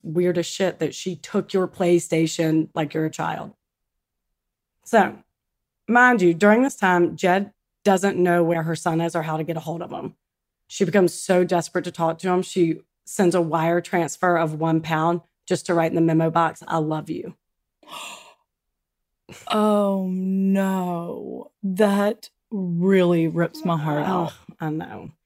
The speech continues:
Speaker 1: To which he does respond, "I hate you, stay away from me."
Speaker 2: Mm-mm. I'm sure he didn't respond, but
Speaker 1: I,
Speaker 2: okay.
Speaker 1: I know. I assume it wasn't him, but that's almost more alarming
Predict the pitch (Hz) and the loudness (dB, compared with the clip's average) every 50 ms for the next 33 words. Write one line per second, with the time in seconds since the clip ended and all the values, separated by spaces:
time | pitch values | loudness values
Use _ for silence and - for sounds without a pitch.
0 | _ _ _ _ _ - - 175 170 175 165 - - - 175 170 156 175 165 165 | _ _ _ _ _ -8 -4 -2 -2 -2 -2 -4 -4 -2 -2 -2 0 0 -2 -2
1 | 160 - 175 160 - - 175 160 147 143 - - 175 - _ _ _ _ _ - | -2 -4 -6 -6 -4 -2 -2 -2 -2 -4 -8 -10 -12 -12 _ _ _ _ _ -4
2 | 170 147 139 170 165 151 - 170 160 160 - - 170 156 170 170 - - - - | -4 -2 0 0 0 0 0 -2 -4 -6 -4 -6 -6 -6 -6 -8 -12 -12 -14 -14
3 | - - - - 180 - _ _ _ _ _ _ _ _ _ _ _ _ _ _ | -14 -14 -12 -14 -16 -18 _ _ _ _ _ _ _ _ _ _ _ _ _ _
4 | _ _ - - 170 170 - 160 156 151 - _ - 180 170 - - - 175 160 | _ _ -6 -4 -2 -2 -2 -2 -4 -6 -8 _ -4 -4 -4 -4 -2 -2 -2 -2
5 | 139 - - 170 160 151 165 160 - - 160 160 160 - - - - - - 196 | -4 -4 -2 -2 -2 -2 -2 -6 -6 -8 -10 -10 -12 -12 -14 -14 -12 -10 -8 -6
6 | 180 170 160 160 160 - 175 151 165 175 185 190 185 175 165 165 170 170 170 180 | -4 -4 -4 -4 -4 -4 -6 -6 -4 0 0 2 2 2 2 0 0 0 0 0
7 | 175 175 - - 190 180 185 175 180 180 165 180 - 160 160 160 165 160 160 208 | 0 0 0 -2 0 0 0 0 0 0 -2 -2 -4 -2 -2 0 0 2 0 0
8 | 208 - 277 285 302 294 - 262 254 254 233 208 190 196 240 262 294 269 220 185 | 0 2 2 2 2 2 2 2 2 2 4 4 4 4 6 6 6 6 6 4
9 | 170 190 202 - - | 2 0 -4 -10 -16